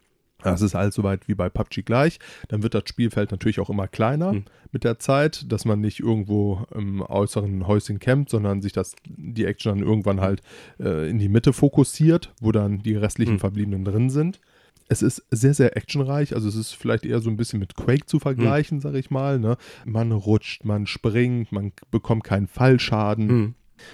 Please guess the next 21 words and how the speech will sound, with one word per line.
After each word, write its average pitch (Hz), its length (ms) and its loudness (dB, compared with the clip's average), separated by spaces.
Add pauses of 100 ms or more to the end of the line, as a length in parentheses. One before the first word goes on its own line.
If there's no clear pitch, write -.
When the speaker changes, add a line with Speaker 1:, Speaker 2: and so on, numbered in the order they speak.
(140)
Speaker 1:
Es 110 140 -6
macht 110 220 0
unheimlich 143 400 0
viel 143 120 -4
Spaß. - 380 -4 (220)
Gut, 110 260 -4
für - 160 -2
mich 113 280 0
ist - 300 -8
es 113 140 -2
jetzt 113 200 2
halt 107 160 4
spannender, 110 320 2
das 101 180 0
Ganze 110 300 0
auf - 120 2
dem 101 80 -4
P 104 140 4
C 131 200 2
zu - 140 0
spielen, 147 440 0